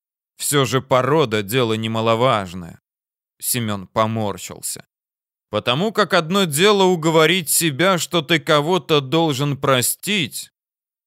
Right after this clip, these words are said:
а совсем другое – сделать это в действительности.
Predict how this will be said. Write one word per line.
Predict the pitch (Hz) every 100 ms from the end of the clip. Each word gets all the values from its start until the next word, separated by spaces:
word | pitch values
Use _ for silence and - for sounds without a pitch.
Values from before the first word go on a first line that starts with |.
| -
а | 131 165 202
совсем | - 202 156 - 160 165 165
другое – | 165 160 127 139 131 135
сделать | 135 107 120 120 120 -
это | 113 - 110
в |
действительности. | 98 101 131 110 - 120 117 98 90 87 82 - - -